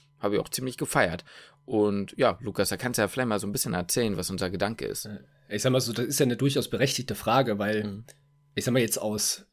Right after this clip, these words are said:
Speaker 2: vielleicht auch aus Marketinggründen für den Podcast war das, glaub ich, jetzt auch nicht der,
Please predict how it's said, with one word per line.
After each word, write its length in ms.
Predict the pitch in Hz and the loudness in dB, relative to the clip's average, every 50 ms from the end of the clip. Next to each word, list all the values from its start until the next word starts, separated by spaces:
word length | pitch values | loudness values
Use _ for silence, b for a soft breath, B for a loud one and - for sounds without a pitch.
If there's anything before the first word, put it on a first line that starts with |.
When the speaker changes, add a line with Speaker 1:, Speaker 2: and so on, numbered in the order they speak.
| _ _ _ _ | _ _ _ _
Speaker 2:
vielleicht 300 | - - 98 95 - 92 | -8 -6 -6 -4 -4 -4
auch 120 | 82 87 | -4 -4
aus 120 | - - | -4 -4
Marketinggründen 680 | 101 92 - - 151 135 - 139 135 131 131 131 - - | -2 -2 0 -2 -2 -2 -2 0 0 2 2 0 0 -4
für 200 | - - 139 135 | -4 -2 0 0
den 140 | 120 104 - | 0 0 0
Podcast 480 | - 143 - - - 135 135 - - | -2 -2 -2 0 0 0 0 -2 -2
war 140 | - 110 127 | -2 0 2
das, 140 | 120 117 - | 2 0 2
glaub 200 | 120 110 110 107 | 2 2 2 2
ich, 60 | 98 | 0
jetzt 180 | 104 98 - 98 | -4 -4 -2 -4
auch 120 | 98 104 | -2 -2
nicht 220 | 127 127 - - - | -2 -4 -4 -2 0
der, 320 | 107 104 101 98 98 | 0 0 0 -2 -4